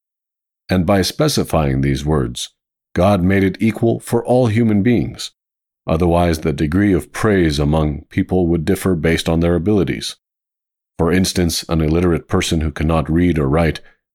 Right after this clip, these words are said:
would be unable to find proper words to praise God. A scholar of literature, on the other hand, would express his or her gratitude with eloquence. But God's fairness granted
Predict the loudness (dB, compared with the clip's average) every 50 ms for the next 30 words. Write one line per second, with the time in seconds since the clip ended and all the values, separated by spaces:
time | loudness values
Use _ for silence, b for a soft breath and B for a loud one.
0 | _ -8 -6 -4 -2 0 0 0 2 2 0 0 0 0 -2 -2 -4 -6 -2 -2
1 | 0 0 0 -2 -2 -2 -4 -2 -2 -2 -2 0 0 0 2 0 0 -2 -4 -8
2 | -14 -14 -14 -6 -4 -2 -2 -2 -2 0 0 0 0 0 -2 -6 -8 _ _ _
3 | _ _ _ _ _ _ _ _ _ _ _ _ _ _ _ _ _ -6 -4 -4
4 | -4 -4 -2 0 2 2 4 2 2 2 2 2 0 2 2 0 0 -2 -4 -4
5 | -4 -4 -2 -2 0 0 0 0 0 0 0 0 0 0 0 -2 -4 -8 _ _
6 | _ _ _ _ _ -4 -2 -2 -2 -2 -4 -4 -2 0 0 0 0 0 0 0
7 | 0 2 2 0 0 2 0 0 2 2 2 2 2 0 0 0 0 0 0 0
8 | 0 0 0 0 0 0 0 -2 -2 -4 -4 -4 -6 -8 -10 -10 _ _ _ _
9 | _ _ _ _ _ _ _ _ _ _ _ _ _ _ -6 -6 -6 -4 -2 -2
10 | 0 0 0 0 -2 -4 -4 -2 0 0 2 2 2 0 -2 -4 -4 -2 0 0
11 | 0 0 0 -2 -4 -4